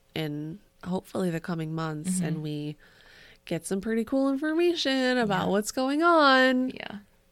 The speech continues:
Speaker 1: This is very exciting. And obviously, we're not going to do an after show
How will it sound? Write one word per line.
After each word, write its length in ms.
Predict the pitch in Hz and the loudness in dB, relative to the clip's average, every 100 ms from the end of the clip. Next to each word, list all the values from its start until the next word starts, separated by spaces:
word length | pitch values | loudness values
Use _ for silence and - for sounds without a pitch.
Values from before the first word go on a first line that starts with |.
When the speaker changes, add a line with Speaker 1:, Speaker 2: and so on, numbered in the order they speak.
| _ _ _ _ | _ _ _ _
Speaker 1:
This 80 | - | -6
is 120 | 269 | -4
very 340 | 190 175 190 185 | 0 0 0 -2
exciting. 720 | - - 151 - - - 196 _ _ _ _ _ _ _ _ 202 | -4 -6 -6 -6 -6 -8 -12 _ _ _ _ _ _ _ _ 2
And 240 | 202 202 | 2 2
obviously, 480 | 208 233 240 - 196 | 2 2 2 0 0
we're 480 | 180 196 190 185 185 | 0 0 2 0 -2
not 300 | - 196 214 | 0 0 2
going 180 | 254 247 | 0 2
to 100 | 247 | 2
do 220 | 202 190 | 2 4
an 80 | 180 | 2
after 380 | 156 147 - 185 | 0 -4 -4 -6
show 420 | - 208 208 | -4 -2 -2